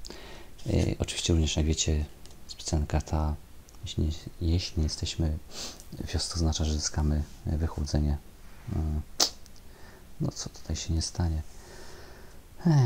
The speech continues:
ej, ej. Dobrze, będziemy się nocować. Tak się zakończy dzień. E, czyli raz,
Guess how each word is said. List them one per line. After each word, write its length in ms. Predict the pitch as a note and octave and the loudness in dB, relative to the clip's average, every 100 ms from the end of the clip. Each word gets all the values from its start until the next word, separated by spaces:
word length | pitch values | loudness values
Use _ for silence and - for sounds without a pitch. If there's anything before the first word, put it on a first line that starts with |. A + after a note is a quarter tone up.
| G#2 E2 | 8 4
ej, 800 | D2+ D2 C#2+ - - - - | 4 0 -4 -8 -10 -10 -10
ej. 380 | - - - - - - - - - - - - - - - - | -12 -14 -14 -16 -14 -14 -16 -16 -18 -18 -18 -16 -16 -16 -16 2
Dobrze, 340 | B2 C3 A2 D2 - | 8 8 8 2 0
będziemy 260 | - D#2 | 0 2
się 160 | D2 E2 | 4 4
nocować. 540 | D#2+ E2+ F2+ D2 - - - - - - - - - - - - - - - - - - - - - - | 4 4 2 2 0 -6 -14 -14 -14 -14 -16 -14 -14 -14 -14 -16 -14 -14 -8 -8 -8 -8 -10 -10 -10 -4
Tak 140 | - - | -2 0
się 100 | D#2 | 0
zakończy 400 | D2 - - G2 | 0 0 -2 4
dzień. 260 | C3+ C#3 - - - - - - - - - - - - - - - - - - - - - - - | 8 8 4 -8 -16 -16 -16 -16 -16 -16 -16 -18 -16 -14 -14 -14 -14 -12 -8 -8 -8 -10 -8 -6 -2
E, 380 | E2 D2 C#2+ D2 - - - - - - - - - | -2 0 -2 -4 -10 -18 -18 -16 -16 -14 -16 -14 -12
czyli 260 | - F2 E2 - - - - - - - - - | -6 -4 -4 -4 -8 -10 -12 -14 -16 -16 -14 -4
raz, 800 | G2 A2+ - - - - - - | 0 0 0 -2 0 2 2 0